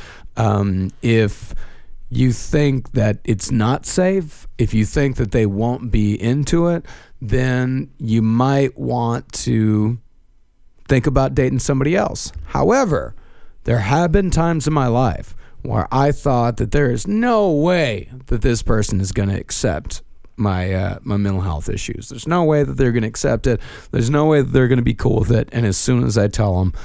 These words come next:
they're gonna fucking, fucking bolt and run. And the opposite happened. When I told them, they were like, "Cool.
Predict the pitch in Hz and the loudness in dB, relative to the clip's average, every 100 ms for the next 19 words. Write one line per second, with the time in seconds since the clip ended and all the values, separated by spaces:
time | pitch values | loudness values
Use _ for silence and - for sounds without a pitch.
0 | - - 123 113 110 98 110 101 95 95 | -12 -6 0 2 2 2 2 2 0 -2
1 | - - 107 98 90 101 - 95 98 85 | 2 2 4 2 2 2 0 -2 -2 -2
2 | - - - - - - - - 131 131 | -8 -16 -18 -18 -18 -20 -12 -2 2 4
3 | 131 127 127 127 - - - - - - | 4 4 2 0 -2 -8 -20 -20 -20 -2
4 | 175 233 233 - - - 95 - - - | 2 4 2 0 -2 -8 -6 -4 -4 -4
5 | - - - - - - - 147 156 165 | -6 -6 -4 -6 -6 -6 0 2 2 2
6 | 196 220 143 123 110 - - - - - | 2 2 0 0 -2 -8 -10 -8 -6 -6
7 | - - - - - - - 151 170 175 | -10 -12 -16 -14 -14 -12 0 4 4 4
8 | 160 - 147 - - - - - - - | 2 0 0 0 -6 -16 -18 -20 -20 -6
9 | - 349 392 - | 2 4 4 0